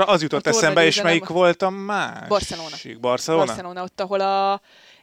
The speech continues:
Speaker 2: a vasárnap játszották le az elődöntőt az eső miatt, és vasárnap még volt egy meccslabdája, Domino-, kettő meccslabdája
Speaker 1: Mhm.
Speaker 2: Dominónak reggel, majd délután megnyerte a tornát Alcaraz.
Speaker 1: Szép.
Speaker 2: Úgyhogy, ö, jó. Oké, ügyes vagy.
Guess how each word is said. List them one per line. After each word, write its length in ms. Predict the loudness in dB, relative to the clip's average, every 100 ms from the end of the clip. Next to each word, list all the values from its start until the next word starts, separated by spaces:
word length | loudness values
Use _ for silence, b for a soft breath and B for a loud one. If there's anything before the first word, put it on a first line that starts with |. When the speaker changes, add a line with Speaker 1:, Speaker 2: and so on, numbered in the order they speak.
| _ -8
Speaker 2:
a 120 | -2
vasárnap 400 | -2 -2 -6 -6
játszották 440 | -8 -8 -12 -10
le 60 | -8
az 60 | -6
elődöntőt 520 | -6 -8 -10 -14 -14
az 100 | -12
eső 260 | -10 -10 -12
miatt, 260 | -10 -12
és 100 | -10
vasárnap 460 | -6 -4 -4 -6 -8
még 260 | -8 -10 -4
volt 240 | -4 -4
egy 100 | -8
meccslabdája, 680 | -10 -12 -10 -10 -6 -6 -6
Domino-, 320 | -8 -10 -12
kettő 300 | -12 -12 -12
meccslabdája 500 | -14 -14 -16 -12 -12 -6
Speaker 1:
Mhm. 100 | -4
Speaker 2:
Dominónak 380 | -4 -6 -8
reggel, 440 | -8 -8 -4 -2 -2 b
majd 160 | -6 -4
délután 360 | -4 -4 -10
megnyerte 380 | -10 -14 -16 -16
a 40 |
tornát 400 | -14 -14 -14 -16
Alcaraz. 340 | -14 -14 -14 -8
Speaker 1:
Szép. 220 | -6 -6 b b b b
Speaker 2:
Úgyhogy, 420 | _ -20 -20 -20
ö, 60 | -20 -20 _
jó. 160 | -20 -20 _
Oké, 220 | -20 -18 -16
ügyes 220 | -16 -18
vagy. 140 | -18